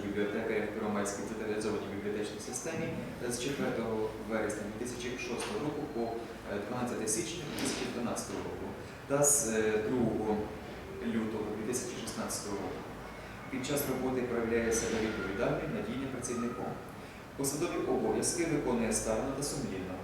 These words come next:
відповідно до вимог посадової інструкції. Своєчасно організовує забезпечення користувачів необхідною інформацією та літературою. Має високий професійний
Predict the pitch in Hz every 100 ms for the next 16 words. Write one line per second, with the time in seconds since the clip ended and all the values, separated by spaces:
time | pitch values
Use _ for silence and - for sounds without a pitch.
0 | 120 113 123 127 117 107 110 110 113 117
1 | - 110 101 90 - 120 - 95 87 -
2 | - - - - 123 123 143 139 127 120
3 | 123 123 117 113 113 - 120 - 110 107
4 | 107 - 110 110 113 104 101 101 139 139
5 | 117 107 104 120 147 151 - 123 139 139
6 | 151 - - - - - - 113 110 -
7 | 131 139 139 135 143 139 - - 131 147
8 | 147